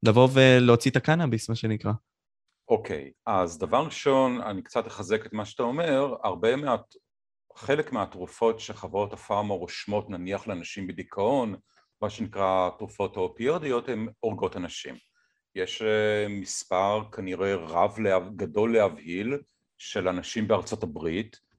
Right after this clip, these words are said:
Speaker 2: שממש מתים מהתרופות האלה, מהתמכרות וכו'. אה, קנאביס מעולם לא הרג בן אדם אחד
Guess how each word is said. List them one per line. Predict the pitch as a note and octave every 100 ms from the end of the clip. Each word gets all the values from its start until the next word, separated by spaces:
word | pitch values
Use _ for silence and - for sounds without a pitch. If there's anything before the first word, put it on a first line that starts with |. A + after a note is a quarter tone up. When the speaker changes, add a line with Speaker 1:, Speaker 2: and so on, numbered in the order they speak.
| _
Speaker 2:
שממש | - F2 G#2 G#2+
מתים | A#2 - A2+ A2+
מהתרופות | A#2 B2+ - F#3+ F#3+
האלה, | D3+ A2 F#2
מהתמכרות | F2 E2 D#2 - - - D3+ F#3+ D#3 A2+ G#2+ _ _ _ -
וכו'. | G2+ - - _ _ _ _ _ -
אה, | G#2+
קנאביס | - F#3 G3+ F#3+ - -
מעולם | B2+ G#2+ A2 C3 C3
לא | A2+ A2+ A#2 A2
הרג | G2+ F#2 A2 G#2
בן | F2+
אדם | E2 G2 F2+
אחד | - - B2 D3+